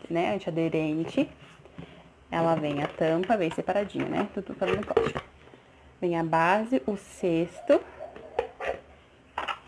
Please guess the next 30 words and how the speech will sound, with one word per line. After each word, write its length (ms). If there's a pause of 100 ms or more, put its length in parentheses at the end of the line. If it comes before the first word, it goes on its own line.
e 100
a 60
tampa. 560 (300)
Você 180
encaixa, 640 (1040)
linda, 380
maravilhosa, 840 (240)
e 20
você 260
vai 400 (300)
girar, 600
ó. 40 (600)
Cada 280
giro 460
que 100
você 240
dá, 340 (640)
gira 180
mais 200
de 60
quatro 240
vezes 340
o 140
produto 340
aqui 160
dentro. 340 (200)
Ó 100
que 140
legal, 280
gente. 320